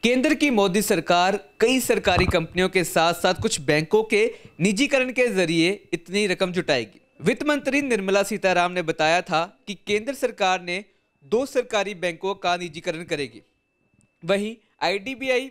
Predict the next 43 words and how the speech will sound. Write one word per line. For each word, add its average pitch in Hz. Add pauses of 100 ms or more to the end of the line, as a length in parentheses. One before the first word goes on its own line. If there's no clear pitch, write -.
बैंक 180
के 196
पूरी 190
तरह 185
से 185
निजीकरण 170
की 185
प्रतिक्रिया 165
प्रस्तावित 170
है। 117 (440)
किन 294
दो 285
बैंकों 214
का 220
निजीकरण 190
होगा, 175 (260)
यह 190
अभी 170
तक 202
साफ 170
नहीं 175
हो 165
पाया 123
है। 92 (720)
पन्द्रह 226
फरवरी 240
को 220
समाचार 190
एजेंसी 170 (300)
रॉयटर्स 196
की 247 (100)
एक 214 (100)
रिपोर्ट 175 (120)
में 185
यह 180
अनुमान 170
लगाया 160
गया 180
है 185
कि 190
Bank 180
of 233
Maharashtra, 175